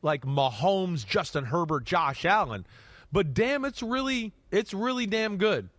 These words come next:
Like, when Jordan Love gets all of it and rips it,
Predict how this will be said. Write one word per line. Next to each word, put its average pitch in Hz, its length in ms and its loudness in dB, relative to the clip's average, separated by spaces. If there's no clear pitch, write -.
Like, 160 280 0
when 180 180 2
Jordan 233 460 0
Love 185 500 2
gets 185 240 0
all 170 320 2
of 117 100 -4
it 110 140 -2
and 131 240 0
rips - 280 0
it, 98 180 -4